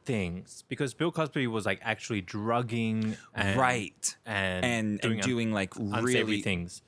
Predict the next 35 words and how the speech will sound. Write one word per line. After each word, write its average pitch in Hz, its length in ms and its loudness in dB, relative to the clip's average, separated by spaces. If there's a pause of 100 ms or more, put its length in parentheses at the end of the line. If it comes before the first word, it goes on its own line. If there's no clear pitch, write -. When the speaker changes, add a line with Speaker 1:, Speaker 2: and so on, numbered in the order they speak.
(420)
Speaker 2:
unsa-, 123 520 4
yes, 95 380 2
unsavory 90 680 0
indeed. 78 480 -2
Speaker 1:
This 175 180 0
was 180 100 0
a 131 160 2
hitting - 760 -2
on 98 200 2
situation. - 600 -6 (120)
Speaker 2:
Yes. 104 400 0
Speaker 1:
And 120 120 4
annoying. 107 600 2 (300)
Speaker 2:
Right. 107 540 0 (160)
Speaker 1:
But 214 180 4
sexual 175 160 4
Speaker 2:
However, 190 460 4
Speaker 1:
harassing. 139 560 0
Speaker 2:
it's 147 180 2
sexual 123 500 4
harassment. 175 760 2
Speaker 1:
Yeah, 151 200 2
because 151 240 -4
the 180 80 0
girl's 180 240 2
there 170 120 2
to 143 120 -4
work, - 420 0 (360)
Speaker 2:
It - 240 -2
Speaker 1:
not 127 200 2
to 135 60 -2
be 127 120 2
hit 120 120 2
on. 87 140 -4 (160)
Speaker 2:
Absolutely. 98 680 2